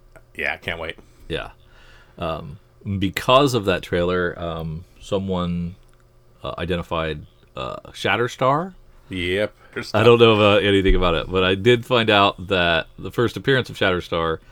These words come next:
Speaker 2: is New Mutants ninety-nine.
Speaker 1: Ninety-nine, yeah.
Speaker 2: So, um, those were in quarter bins everywhere.
Speaker 1: Mm-hmm.
Speaker 2: So you, you should have been able to, you should be able to grab those. Um, they
Speaker 1: Yeah.
Speaker 2: should be somewhere. Um, so load up. They might be worth something.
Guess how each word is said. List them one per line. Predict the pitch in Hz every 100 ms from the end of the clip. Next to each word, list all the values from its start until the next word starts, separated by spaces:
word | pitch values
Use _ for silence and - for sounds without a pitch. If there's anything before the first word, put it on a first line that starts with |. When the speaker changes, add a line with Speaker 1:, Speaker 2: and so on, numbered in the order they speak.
| - - -
Speaker 2:
is | 95 87 87
New | 107 110
Mutants | 107 87 90 95
ninety-nine. | 92 82 82
Speaker 1:
Ninety-nine, | 92 117 90 90 90 85 78
yeah. | 85 82 - - - -
Speaker 2:
So, | - 107 98 92
um, | 95 80 80 - -
those | 104 98 120 123
were | 107 107 101 95 90 -
in | 98 95 87
quarter | - 117 120
bins | 104 113 110 110 110 110 - -
everywhere. | 104 92 87 78 69 - - _ _
Speaker 1:
Mm-hmm. | 98 92 82 92 87 -
Speaker 2:
So | - 101
you, | 95 110 143 -
you | 104 113
should | - 139 143
have | 107
been | 90
able | 82 80
to, | -
you | 98
should | 127
be | 123
able | 95
to | 80
grab | 80 76 69
those. | 50 50 - - _
Um, | 85 73
they | 80
Speaker 1:
Yeah. | 82
Speaker 2:
should | 90
be | 87
somewhere. | - 65 - - - - _ - -
Um, | 87 76 76 -
so | -
load | 110 156 180
up. | 170 -
They | 98 104
might | 113 95
be |
worth | 95 98
something. | - 58 -